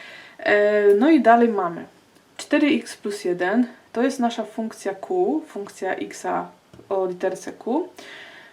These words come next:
razy y, mamy razy y, dodać, tutaj też jest dodać, jakaś funkcja x. I przyjrzyjmy się dokładnie, tutaj są same xy, zgadza się, jest to na pewno równanie Riccatiego.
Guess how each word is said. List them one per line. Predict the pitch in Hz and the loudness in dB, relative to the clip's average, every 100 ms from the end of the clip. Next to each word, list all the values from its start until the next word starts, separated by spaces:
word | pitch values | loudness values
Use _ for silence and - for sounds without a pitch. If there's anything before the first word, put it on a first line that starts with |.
| _ | _
razy | 233 294 262 | 4 4 4
y, | - 208 202 - 320 - - - | -2 -2 2 2 2 -2 -14 -10
mamy | 208 196 185 | -4 -2 0
razy | 185 185 180 | 0 -2 -4
y, | 190 185 202 277 320 - - - | -8 -6 0 0 0 -6 -18 -8
dodać, | 202 190 185 214 349 - - - | 2 2 4 4 4 0 -12 -12
tutaj | 269 240 202 | -6 -4 -2
też | 202 | -2
jest | 240 226 | -2 -2
dodać, | 226 233 247 - - - - | -2 0 -2 -6 -20 -20 -2
jakaś | 254 311 311 - | -2 2 2 2
funkcja | 247 240 - 196 | 2 2 0 -4
x. | - - - - | -4 -10 -10 -8
I | |
przyjrzyjmy | - - 269 294 311 | -6 -2 0 4 2
się | 277 277 | 2 0
dokładnie, | 208 202 240 240 240 240 240 - _ | 0 2 2 4 2 2 -2 -16 _
tutaj | 294 294 294 | -4 4 4
są | - - 214 220 - | 4 0 -2 -2 -6
same | - 185 185 185 185 - _ _ - | -8 -6 -4 -6 -8 -16 _ _ -6
xy, | 247 - 240 220 220 - - - | -6 -4 -2 -2 -4 -14 -20 -12
zgadza | - 240 240 240 | -2 0 2 -2
się, | - 214 | -2 -2
jest | 208 208 | -2 -4
to | 202 | -10
na | 180 | -10
pewno | 180 202 202 | -6 -4 -4
równanie | 185 180 190 185 185 | -4 -4 -6 -6 -4
Riccatiego. | 180 180 180 - - | -4 -6 -10 -10 -14